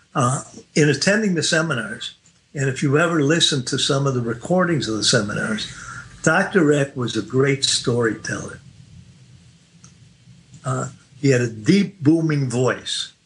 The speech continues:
And, uh, so he would start off talking about hair analysis and the fact that it could identify a person's oxidation type. Are they a fast oxidizer or a slow?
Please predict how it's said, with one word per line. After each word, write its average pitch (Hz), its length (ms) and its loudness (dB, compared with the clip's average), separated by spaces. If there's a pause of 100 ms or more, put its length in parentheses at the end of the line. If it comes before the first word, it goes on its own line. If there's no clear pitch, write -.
(600)
And, 127 640 0
uh, 117 300 -2 (800)
so 147 500 2 (100)
he 165 120 2
would 147 180 2
start 196 340 2
off 185 240 -4
talking 156 400 -4
about 123 340 -4
hair 135 220 0
analysis 110 720 -4 (260)
and 135 160 0
the 123 60 0
fact 139 360 0
that 131 120 0
it 123 220 -6 (100)
could 123 200 2
identify 127 1000 0 (420)
a 139 60 -2
person's 147 520 0
oxidation 139 760 0
type. - 340 -8 (280)
Are 123 120 4
they 113 200 2
a 101 40 -4
fast 117 440 0
oxidizer 156 840 0 (260)
or 156 200 2
a 147 40 2
slow? 202 480 0